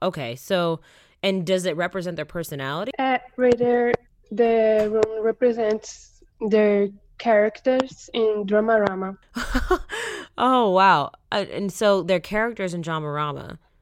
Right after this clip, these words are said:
Speaker 1: what, how does that relate to their rune characters or rune symbols?
Speaker 2: Uh, the runes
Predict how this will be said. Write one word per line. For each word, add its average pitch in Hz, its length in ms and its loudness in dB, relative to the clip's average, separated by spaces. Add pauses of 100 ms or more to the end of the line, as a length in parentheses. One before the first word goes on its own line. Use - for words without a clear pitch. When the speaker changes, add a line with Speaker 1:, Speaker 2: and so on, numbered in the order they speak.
(140)
Speaker 1:
what, 170 380 -4 (100)
how 202 300 -2
does 214 160 -4
that 180 260 -2
relate 156 340 -6
to 156 120 -8
their 135 400 -6 (240)
rune 170 480 -4
characters 107 840 -14
or 143 220 -4
rune 160 380 -6
symbols? - 520 -14 (720)
Speaker 2:
Uh, 247 380 -2 (160)
the 226 720 6 (500)
runes 247 640 0